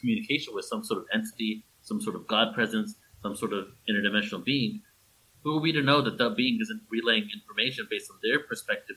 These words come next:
their understanding, that might also be limited? Or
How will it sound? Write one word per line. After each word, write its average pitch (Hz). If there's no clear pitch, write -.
their 143
understanding, 101
that 101
might 123
also 165
be 123
limited? 95
Or 139